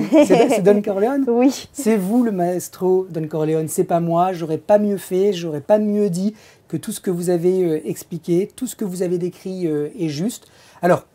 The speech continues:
Speaker 2: ça reste, euh, un scénario contrarien, mais comme vous l'avez dit vous-même, ce qu'il y a de pratique dans ce genre, euh, de contexte, c'est qu'on sait où est le stop. Donc si on a tort, eh ben, on le sait rapidement et puis, euh, on passe, euh, à autre chose.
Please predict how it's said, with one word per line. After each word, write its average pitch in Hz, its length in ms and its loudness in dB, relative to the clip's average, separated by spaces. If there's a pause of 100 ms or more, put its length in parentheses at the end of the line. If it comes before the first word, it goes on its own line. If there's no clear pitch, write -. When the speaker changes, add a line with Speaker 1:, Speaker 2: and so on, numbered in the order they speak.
Speaker 2:
ça - 300 2
reste, 196 400 4
euh, 165 260 0 (160)
un 165 100 -6
scénario 165 400 -4
contrarien, 160 640 -8 (320)
mais 151 60 -12
comme 190 180 0
vous 170 100 -6
l'avez 170 180 0
dit 165 160 -4
vous-même, 185 460 0
ce - 140 -16
qu'il - 80 -12
y - 20 -6
a 143 40 -8
de - 40 -18
pratique 185 380 -8
dans 170 140 -8
ce 165 160 -8
genre, 175 340 -6
euh, 156 280 -2
de 147 120 -8
contexte, 170 460 -8 (160)
c'est - 140 -8
qu'on 175 180 -6
sait 196 200 -4
où 165 140 -4
est 151 60 -2
le 151 100 -4
stop. 269 320 -6
Donc 160 160 -10
si 185 100 -12
on 170 100 -4
a 165 100 -4
tort, 170 300 -6
eh 139 40 -8
ben, 139 180 -8
on 143 60 -10
le 143 60 -12
sait 160 160 -8
rapidement 160 400 -6 (240)
et 156 60 -6
puis, 170 260 -4
euh, 143 220 0
on 165 100 -8
passe, 175 340 -4
euh, 151 220 -2
à 156 120 -4
autre 160 140 -2
chose. 294 240 0